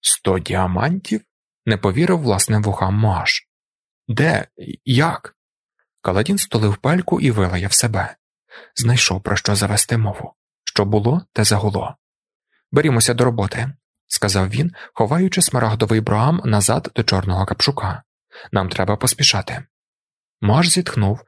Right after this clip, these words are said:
але скеля добродушно поплескав його по спині, і вони приєдналися до решти мостонавідників.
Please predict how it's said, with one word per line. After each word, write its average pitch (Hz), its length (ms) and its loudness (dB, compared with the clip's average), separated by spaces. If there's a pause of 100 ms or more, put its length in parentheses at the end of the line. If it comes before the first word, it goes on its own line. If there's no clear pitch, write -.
(260)
але 107 180 2
скеля 180 400 2
добродушно 151 640 2
поплескав 131 560 0
його 95 240 2
по - 140 -2
спині, 110 480 0 (360)
і 117 80 2
вони 165 200 2
приєдналися 151 680 2
до 135 140 2
решти 92 300 0
мостонавідників. 113 960 -2